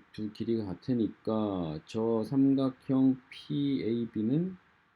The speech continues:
이등변 삼각형이니까 두 밑각은 같다. X. 자, 삼각형 피비의 길이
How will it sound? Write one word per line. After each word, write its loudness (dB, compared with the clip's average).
이등변 6
삼각형이니까 -4
두 -8
밑각은 -6
같다. -8
X. -4
자, -12
삼각형 -4
피비의 -2
길이 2